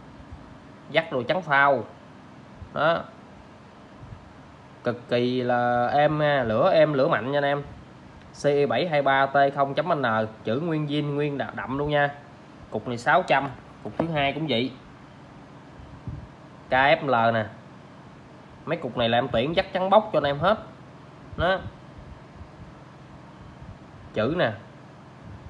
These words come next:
Đẹp luôn nha anh em. C bảy hai ba T hai chấm D nha, đời cao gì đó. Trời ơi, trời mấy ông, bởi vì nhiều khi mấy ông, em nói thiệt, nhiều ông bán I C em nghe mà em mắc cười. Cái gì T chín chấm chín gì chạy dữ,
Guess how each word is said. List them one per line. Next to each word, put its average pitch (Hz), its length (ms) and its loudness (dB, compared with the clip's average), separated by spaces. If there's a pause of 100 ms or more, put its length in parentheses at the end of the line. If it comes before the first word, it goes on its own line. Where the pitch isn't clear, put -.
(360)
Đẹp 110 240 0
luôn 139 100 0
nha 139 80 2
anh 139 60 2
em. 139 180 2 (360)
C 139 220 0
bảy 123 160 4
hai 151 140 4
ba 139 220 4
T 139 80 -2 (160)
hai 143 140 2
chấm 160 200 -2
D - 20 4
nha, 143 380 4 (200)
đời 110 100 -6
cao 131 360 2
gì 123 100 -2
đó. 147 100 2 (1040)
Trời 92 160 -10 (100)
ơi, 110 320 2
trời 95 240 0
mấy 131 160 -6
ông, 113 220 0
bởi 123 120 -2
vì 120 120 -4
nhiều 101 300 -4
khi 120 120 -4
mấy 135 120 -2
ông, 117 280 -2 (280)
em 127 180 -6
nói 135 140 -2
thiệt, 110 220 -6
nhiều 101 220 -2
ông 120 240 -2
bán 147 180 -2
I 143 100 -2
C - 100 -8
em 127 320 2
nghe 120 180 -2
mà 110 100 -4
em 113 140 -4
mắc 139 200 -2
cười. 107 340 2 (800)
Cái 180 80 -2
gì 107 260 -4
T 131 40 4 (240)
chín 208 240 -2
chấm 196 180 -2 (100)
chín 269 340 4
gì 127 160 -2
chạy 117 340 -4
dữ, 123 300 2